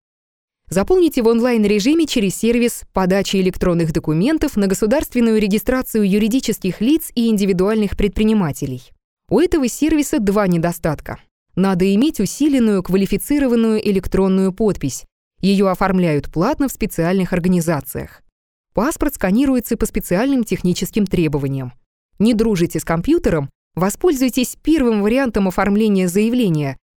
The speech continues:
Для продвинутых пользователей оптимален второй способ. Чтобы не ошибиться, посмотрите образец. Копия паспорта.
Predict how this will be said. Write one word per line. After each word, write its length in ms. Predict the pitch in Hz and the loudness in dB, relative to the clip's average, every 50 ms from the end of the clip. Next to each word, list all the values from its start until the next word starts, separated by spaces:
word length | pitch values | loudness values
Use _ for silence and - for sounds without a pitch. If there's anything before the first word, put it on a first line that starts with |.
| - | -6
Для 180 | - 165 180 180 | -2 0 0 0
продвинутых 640 | - - 147 143 147 185 277 311 294 269 294 277 - | 0 0 -2 -2 0 2 2 2 2 2 0 -2 -2
пользователей 720 | - 277 269 226 226 233 240 - - 233 220 220 214 214 - | -2 -2 0 0 0 0 0 0 0 0 2 2 0 -2 -2
оптимален 640 | - 185 - - 175 160 147 160 226 269 269 254 233 | -6 -6 -4 -2 -2 0 0 0 0 2 0 0 -2
второй 360 | - - 233 220 185 156 147 139 | -2 -2 -2 0 2 0 0 -2
способ. 440 | - - - 147 135 - 139 - - - - _ _ _ _ _ _ _ _ _ _ _ _ _ _ - | -4 -6 -6 -6 -4 -6 -8 -10 -10 -14 -14 _ _ _ _ _ _ _ _ _ _ _ _ _ _ -12
Чтобы 360 | - - - 202 175 160 160 | -10 -2 0 0 2 2 0
не 100 | 156 156 | 0 0
ошибиться, 640 | 147 147 - 180 180 247 320 320 - - 175 143 143 - _ _ - | -2 -2 -2 0 2 2 0 0 0 -4 -4 -4 -6 -10 _ _ -4
посмотрите 640 | - 226 - 226 202 202 - 330 339 339 - 285 247 | -4 -2 0 0 -2 0 0 0 -2 0 0 -2 -2
образец. 720 | - - 226 196 196 196 190 175 156 143 131 - - - - - _ _ _ _ _ _ _ _ _ _ _ _ _ _ - | -2 -2 -2 0 0 0 -2 -2 -4 -6 -8 -8 -12 -18 -18 -18 _ _ _ _ _ _ _ _ _ _ _ _ _ _ -4
Копия 400 | - 220 320 349 - 311 285 285 | 0 0 0 2 2 0 0 0
паспорта. 640 | - 196 175 160 - - - - - - 139 - | 0 -2 -2 -2 -4 -8 -10 -10 -8 -8 -10 -10